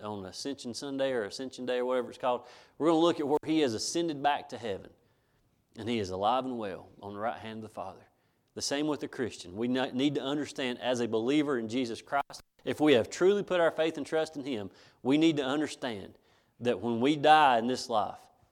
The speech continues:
right here on earth, when we die, we go from death unto life. And that's the words of Jesus. From death to life. Life everlasting. Life eternal. Life in heaven. Life with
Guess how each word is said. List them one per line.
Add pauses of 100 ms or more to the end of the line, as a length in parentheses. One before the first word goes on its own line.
(460)
right
here
on
earth,
when
we
die, (800)
we
go
from
death (160)
unto
life. (480)
And
that's
the
words
of
Jesus. (640)
From
death (340)
to
life.
Life
everlasting. (340)
Life
eternal. (460)
Life
in
heaven. (240)
Life (380)
with